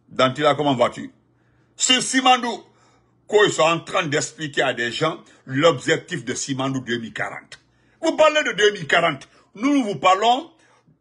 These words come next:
de remettre le pouvoir à un civil. Parce que c'est avec un civil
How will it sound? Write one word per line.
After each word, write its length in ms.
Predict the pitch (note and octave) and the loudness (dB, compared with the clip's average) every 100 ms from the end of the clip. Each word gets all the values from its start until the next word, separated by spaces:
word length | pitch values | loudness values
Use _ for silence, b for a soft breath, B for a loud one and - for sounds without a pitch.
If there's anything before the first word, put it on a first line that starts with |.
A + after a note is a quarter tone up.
| _ _ _ _ - | _ _ _ _ -18
de 260 | C3 E3 | -6 2
remettre 460 | E3 G3+ G#3+ G#3 D#3 | 2 4 2 0 -4
le 120 | D3 | -10
pouvoir 360 | - E3+ F3 D#3 | -8 0 4 6
à 80 | C3+ | 4
un 160 | D3+ | 2
civil. 400 | C#3+ - C3+ D3+ | 0 -4 -6 -6
Parce 160 | E3+ D3+ | -6 -4
que 40 | |
c'est 100 | E3+ | 0
avec 360 | F#3+ A3+ B3 D3+ | 2 2 0 0
un 140 | G#3 | 0
civil 520 | - - F3 C#3+ F#3+ | -2 -6 -8 -8 -8